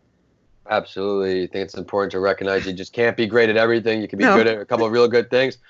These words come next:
Speaker 1: but
Speaker 2: Yes.
Speaker 1: to seek advice and to seek help, it's great to learn, because I'm a firm believer in the learning never stops unless you want it to. It doesn't
Speaker 2: Yes.
Speaker 1: have to be directly with a textbook, but it can be indirect. So
Speaker 2: Yes. And
Speaker 1: I like that.
Speaker 2: experience, I would say,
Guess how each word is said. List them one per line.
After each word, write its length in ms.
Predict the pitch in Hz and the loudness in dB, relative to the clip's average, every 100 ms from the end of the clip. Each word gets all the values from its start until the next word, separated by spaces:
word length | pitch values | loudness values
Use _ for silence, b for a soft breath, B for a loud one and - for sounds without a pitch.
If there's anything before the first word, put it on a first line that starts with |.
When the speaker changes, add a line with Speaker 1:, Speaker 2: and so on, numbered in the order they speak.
| B B B | B B B
Speaker 1:
but 120 | 165 | -4
Speaker 2:
Yes. 160 | 202 - | -4 -4
Speaker 1:
to 40 | |
seek 240 | - 131 123 | -8 -8 -4
advice 420 | 117 107 117 110 | -4 0 0 -2
and 80 | 98 | -8
to 60 | 101 | -16
seek 320 | - 117 - | -10 -10 -4
help, 280 | 113 113 110 | 0 0 -2
it's 140 | 95 | -12
great 280 | - 120 117 | -2 0 0
to 100 | 113 | -4
learn, 420 | 107 127 131 120 | -2 0 0 -4
because 420 | 113 107 113 107 _ _ _ _ _ | -8 -6 -4 -6 _ _ _ _ _
I'm 220 | 101 110 | -8 -6
a 40 | 107 | -6
firm 280 | 117 113 | -4 -4
believer 420 | 101 104 110 104 107 | -4 -4 -4 -2 -4
in 100 | 101 | -4
the 60 | |
learning 320 | 98 107 107 | -2 -2 -2
never 220 | 104 101 98 | -4 -4 -6
stops 460 | - 101 101 - | -4 0 0 -4
unless 240 | 98 98 98 | -10 -10 -10
you 120 | 90 | -6
want 240 | 95 104 | -2 -2
it 80 | 104 | -4
to. 240 | 113 110 110 _ _ _ _ | -6 -8 -8 _ _ _ _
It 120 | - 90 | -10 -6
doesn't 140 | 98 | -4
Speaker 2:
Yes. 80 | 107 | -4
Speaker 1:
have 120 | 98 | -4
to 60 | 98 | -4
be 120 | 104 | -4
directly 720 | 101 95 95 101 - 104 101 | 0 0 0 -2 -4 -6 -6
with 120 | 95 | -6
a 40 | 92 | -8
textbook, 580 | 98 104 - 107 110 _ _ _ _ _ - | -6 -6 -6 -6 -6 _ _ _ _ _ -8
but 120 | 90 | -8
it 100 | 87 | -8
can 180 | - 87 | -10 -10
be 240 | 92 90 | -8 -6
indirect. 520 | 90 104 101 98 98 - | -8 -2 2 2 2 -2
So 200 | - 92 | -8 -6
Speaker 2:
Yes. 520 | 202 208 196 180 - _ - | -4 -4 -6 -12 -20 _ -2
And 120 | 202 | 0
Speaker 1:
I 20 | |
like 160 | 190 202 | 2 0
that. 60 | - | -2
Speaker 2:
experience, 540 | 269 277 247 214 - | 0 2 2 0 -4
I 120 | 190 | -2
would 200 | 190 190 | 0 -2
say, 180 | 190 | -2